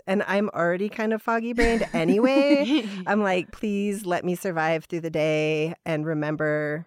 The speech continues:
Speaker 1: things." <laughs>
Speaker 3: Oh, I was in rehearsal last night and it totally happened to me. I was, like, so clear about what I was gonna say and then it disappeared. And then someone taught me a tool, like, you can tap, like, your third eye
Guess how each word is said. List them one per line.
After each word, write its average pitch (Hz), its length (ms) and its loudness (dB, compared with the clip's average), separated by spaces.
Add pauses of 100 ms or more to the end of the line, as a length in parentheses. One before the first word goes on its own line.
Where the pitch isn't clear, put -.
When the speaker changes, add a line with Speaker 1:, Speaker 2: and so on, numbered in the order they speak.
(140)
Speaker 1:
things." 127 440 -8 (240)
<laughs> 302 60 0 (640)
Speaker 3:
Oh, 233 160 4
I 190 160 4
was 240 160 2
in 262 160 4
rehearsal 233 520 2
last 202 300 0
night 220 380 -2
and 190 160 -2
it 185 120 -2
totally 185 380 -2
happened 180 360 -4
to 170 60 -8
me. 175 80 -2
I 170 100 0
was, 175 180 -4
like, 160 240 -6
so 190 200 0
clear 302 320 -2
about 233 260 0
what 185 100 0
I 185 80 2
was 190 100 -2
gonna 240 200 -2
say 220 600 0
and 190 160 -4
then 180 120 -2
it 196 100 -4
disappeared. 226 640 -2
And 196 140 -2
then 196 240 -2
someone 254 240 -2
taught 240 220 -2
me 220 100 -2
a 214 40 -4
tool, 220 320 -2
like, 196 260 -4
you 202 80 -6
can 185 240 -4
tap, 254 380 -2 (200)
like, 202 180 -6
your 185 100 -4
third 220 380 -2
eye 165 380 -2